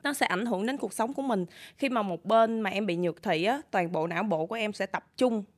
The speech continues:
làm việc con mắt còn lại. Thì càng ngày càng ngày nữa nó sẽ bị nhược. Nó nhược từ ví dụ như là sáu trên mười, xong rồi nhược từ từ còn bốn trên mười, xong rồi từ từ ba trên mười.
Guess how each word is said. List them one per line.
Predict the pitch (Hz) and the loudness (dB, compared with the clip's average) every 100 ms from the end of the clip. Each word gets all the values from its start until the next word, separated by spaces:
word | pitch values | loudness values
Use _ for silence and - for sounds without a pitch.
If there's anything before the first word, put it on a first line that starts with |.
| _ | _
làm | 190 170 | -2 -2
việc | 160 160 - | -2 -4 -4
con | 190 | -6
mắt | 240 - | -6 -8
còn | 175 151 | -10 -10
lại. | 131 87 87 - _ _ | -10 -12 -14 -18 _ _
Thì | 185 - _ | -14 -14 _
càng | 190 170 | -2 0
ngày | 165 | -4
càng | 165 165 160 | -6 -6 -4
ngày | 160 160 | -6 -6
nữa | 160 196 | -4 -6
nó | 247 | -6
sẽ | - | -8
bị | 190 165 | -6 -4
nhược. | 160 160 147 - _ _ | -4 -4 -6 -12 _ _
Nó | 262 | -2
nhược | 269 170 - | -2 -2 -2
từ | 170 156 | -4 -2
ví | 208 | -4
dụ | 156 | -4
như | 175 202 | -4 -2
là | 202 160 143 - - | -2 -4 -8 -18 -8
sáu | 202 226 302 | -4 -2 -2
trên | 220 185 | -2 -2
mười, | 160 147 160 | -4 -8 -12
xong | - 196 | -10 -6
rồi | 190 | -4
nhược | 220 190 151 | -2 -2 -4
từ | 170 | -8
từ | 160 151 | -6 -8
còn | 143 143 | -8 -6
bốn | 170 233 | -4 -4
trên | 277 202 | -6 -6
mười, | 170 156 151 | -6 -8 -10
xong | 175 190 | -8 -8
rồi | 165 | -8
từ | 156 | -10
từ | 156 147 | -10 -10
ba | 165 180 | -8 -8
trên | 180 185 | -8 -8
mười. | 170 156 151 | -6 -8 -12